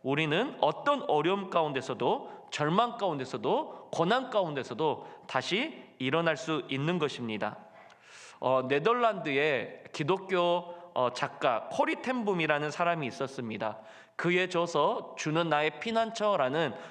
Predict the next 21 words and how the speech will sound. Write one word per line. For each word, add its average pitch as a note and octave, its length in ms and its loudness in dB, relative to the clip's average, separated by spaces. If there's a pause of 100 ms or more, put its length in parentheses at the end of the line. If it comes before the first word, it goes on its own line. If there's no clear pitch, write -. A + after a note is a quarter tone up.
(100)
도서에 F#3+ 380 0
보면 C3 500 0 (320)
그의 E3+ 400 2
어떤 C#3+ 400 0
일대기의 C#3+ 800 0
중요한 F#3+ 720 2 (160)
사건의 G3 760 2
내용을 C3+ 440 2
기록하고 F3 500 0
있는데 A#2+ 560 -2 (300)
이 F3 180 0
코리 C4 340 0
텐 A#3+ 360 -2
붐이라는 G3+ 800 0
사람이 F3 680 0 (320)
제이 E3+ 320 0
차 G#3+ 160 2
세계대전 G3 640 0
가운데 C#3 640 0 (300)
유대인을 A3 680 2
숨겨주다가 E3 1080 0